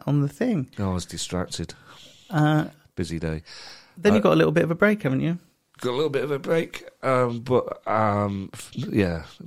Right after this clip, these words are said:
Speaker 2: right at the beginning of August, next gig at Galston, uh, um, Hull Cruttendon
Speaker 1: Oh, very nice.
Speaker 2: with Pam Ford, uh, M C and Chris Norton Walker on as well, I think. But
Speaker 1: Oh, you got Chris as well?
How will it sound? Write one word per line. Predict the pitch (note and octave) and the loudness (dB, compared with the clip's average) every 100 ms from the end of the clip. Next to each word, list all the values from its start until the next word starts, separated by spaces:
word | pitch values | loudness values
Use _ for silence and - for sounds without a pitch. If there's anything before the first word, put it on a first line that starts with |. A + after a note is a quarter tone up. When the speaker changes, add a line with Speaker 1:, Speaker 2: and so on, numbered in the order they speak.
| - - | -20 -4
Speaker 2:
right | A#2+ | -2
at | A2 | -2
the | |
beginning | G2 G2 G#2 F#2 | -2 -2 0 0
of | F2 | 0
August, | F2+ F2 E2+ - - - | 0 0 -2 -6 -8 -4
next | F#2 F#2 - | 0 0 -2
gig | F2+ E2 | -8 -8
at | D#2+ - | -8 -2
Galston, | E2+ D2+ - F2+ D#2+ D2+ - - _ _ _ _ | -2 0 -4 -8 -8 -10 -16 -20 _ _ _ _
uh, | D#2+ D#2 D2 C#2+ - - | -4 -4 -4 -8 -10 -6
um, | B1 A#1 A#1+ C2+ - - - | -4 -4 -8 -14 -16 -10 -10
Hull | - D2 | -4 -6
Cruttendon | - D2 G#1+ - D2+ - | -4 -6 -4 -4 -6 -4
Speaker 1:
Oh, | C#3 | -4
very | - G#2 A2+ | 0 0 0
nice. | B2 A#2 - | -2 -4 -6
Speaker 2:
with | - - | -12 -8
Pam | D#2 D2 | -8 -8
Ford, | - D#2 D#2 D2+ | -6 -4 -4 -6
uh, | - E2 | -6 -6
M | - E2 | -6 -6
C | - D#2+ D#2+ | -6 -4 -4
and | D#2+ - _ - - _ _ _ _ - - - _ _ | -8 -14 _ -20 -20 _ _ _ _ -20 -20 -20 _ _
Chris | F#2+ - | -2 0
Norton | F2 D2 | -4 -2
Walker | E2 D2 D#2+ | -4 -4 -8
on | D2 D#2 | -8 -10
as | - | -10
well, | D2 | -10
I | C2+ | -10
think. | D2 - - | -12 -16 -14
But | - | -8
Speaker 1:
Oh, | - | -4
you | A3+ | 0
got | G#3+ | 0
Chris | A#3+ A3 - | 0 -2 -2
as | |
well? | G3+ D3+ | -4 -4